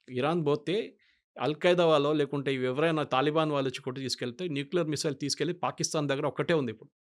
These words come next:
ఇస్లామిక్ నేషన్లో. ఎవరు తీసుకెళ్తారో తెలియదు. రేపు అసీం మునీర్ లేడు, ఇంకా వాళ్ళ గవర్నమెంట్ పడిపోయిందో ఏమో అని అంటే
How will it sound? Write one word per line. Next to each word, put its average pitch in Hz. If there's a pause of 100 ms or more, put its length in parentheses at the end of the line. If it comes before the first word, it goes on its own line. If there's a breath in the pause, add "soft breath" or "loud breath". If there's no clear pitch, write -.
(280)
ఇస్లామిక్ 147
నేషన్లో. 117 (800)
ఎవరు 175
తీసుకెళ్తారో 175
తెలియదు. 139 (680)
రేపు 135
అసీం 170
మునీర్ 165
లేడు, 156
ఇంకా 147
వాళ్ళ 131
గవర్నమెంట్ 143
పడిపోయిందో 143
ఏమో 139
అని 127
అంటే 143